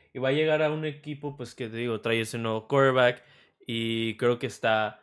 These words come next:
se está armando una ofensiva donde, pues, claramente él va a ser el wide receiver número uno. Sabemos que Michael Thomas está ahí, pero,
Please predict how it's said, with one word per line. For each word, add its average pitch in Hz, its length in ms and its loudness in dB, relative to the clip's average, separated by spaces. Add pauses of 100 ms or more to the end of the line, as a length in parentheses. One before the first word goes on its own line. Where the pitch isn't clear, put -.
(120)
se - 160 -12
está 135 180 -2
armando 135 320 0
una 139 120 0
ofensiva 120 840 0
donde, 117 300 -6
pues, 104 320 -14
claramente 120 640 -4
él 113 120 -4
va 113 80 -2
a - 20 -6
ser 110 160 -6
el 110 80 -6
wide 113 160 -4
receiver 110 400 -10
número 113 340 -6
uno. 185 200 -6
Sabemos 120 380 -6
que 110 220 -10 (220)
Michael 131 340 0
Thomas 123 280 -2
está 123 200 0
ahí, 170 220 2
pero, 120 400 -4